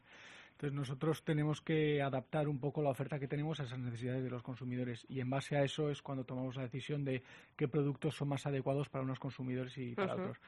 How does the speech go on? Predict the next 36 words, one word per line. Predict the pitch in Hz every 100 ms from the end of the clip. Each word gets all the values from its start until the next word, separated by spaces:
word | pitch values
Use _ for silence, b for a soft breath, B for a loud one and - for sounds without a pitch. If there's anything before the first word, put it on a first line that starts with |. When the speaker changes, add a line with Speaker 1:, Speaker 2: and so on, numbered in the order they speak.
| B B B
Speaker 1:
También | - 143 160
eso | 170 160
nos | 160 156
ayuda | 156 160
mucho | 156 -
en | 170
una | 139 135
pata | 151 143
muy | 143 143
importante | 143 135 147 143
que | 131
tenemos | 135 143 -
en |
la | 139
empresa, | 131 131 151
que | 131
es |
la | 123
pata | 135 127
de | 147
la | 127
innovación. | 120 117 117 139 120 117 B B B B -
Eh, | 123 127
Apex | 139 - 143 -
es | 135
un | 147 143 139 131
grupo | 135 - 139 135 135 135
muy | 135 143 135
innovador, | 131 131 135 165 185 180
innovamos | 127 120 123 131 127
mucho | 135 - 147
en, | 131 123 120 -
en, | 131 123 131
en | 131
los | 127
productos | - 131 131 - 123